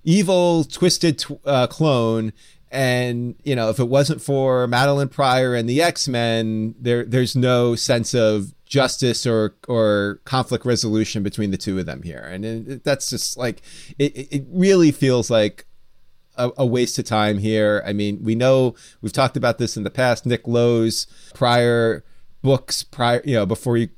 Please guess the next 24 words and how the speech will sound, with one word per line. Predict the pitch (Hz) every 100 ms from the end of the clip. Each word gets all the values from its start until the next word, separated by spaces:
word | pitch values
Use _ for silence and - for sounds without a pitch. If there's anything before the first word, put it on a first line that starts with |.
| -
jumped | - 123 113
on | 110
Spider-Man | - 160 156 147 135
was | 110 -
X-Men. | 151 - 151 139 135 127
So | 131 120
maybe | 113 113 113
this | 110 113
was | 120
just | - 120
an | 123
opportunity | 117 110 120 131 123 117
for | 113 117
him | 120
to | 107
scratch | - 117 110
that | - 107
itch | 117 139
again. | 135 131 127 120 113 - - -
I, | 98 101 104
as | 120 110
a | 107
reader, | 120 131 120 110 110
uh, | 104 101